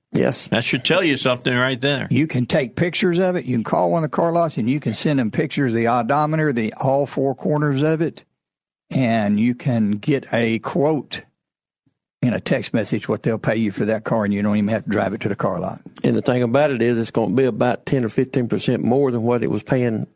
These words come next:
Speaker 1: six months ago.
Speaker 2: Yeah, because they're moving those cars.
Speaker 1: Well, you go by the dealerships. Look on the dealership yard. Landers out there, I mean, not Lander, uh,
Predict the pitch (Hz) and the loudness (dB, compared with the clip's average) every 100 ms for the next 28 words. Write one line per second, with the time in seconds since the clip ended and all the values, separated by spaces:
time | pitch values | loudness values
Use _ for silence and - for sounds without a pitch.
0 | _ - 147 - 127 123 82 87 90 113 | _ -4 -2 0 0 0 0 0 0 0
1 | 156 156 - _ _ _ _ _ 110 104 | 0 0 -8 _ _ _ _ _ -2 0
2 | 117 98 113 139 170 107 98 95 123 135 | 0 2 2 2 0 0 0 0 -2 0
3 | 131 - 147 151 151 196 160 165 127 104 | -2 -2 0 0 2 2 2 2 2 0
4 | 147 139 - - - 127 151 139 110 117 | 0 0 0 -2 0 0 0 0 2 0
5 | 120 - 98 87 87 - - _ _ - | 0 -2 -2 0 0 -2 -6 _ _ -12
6 | - 120 170 180 135 127 127 127 131 131 | 0 2 4 2 2 2 0 2 2 2
7 | - - 120 113 113 104 107 107 - 104 | 0 0 2 2 2 2 2 0 0 2
8 | 85 | 2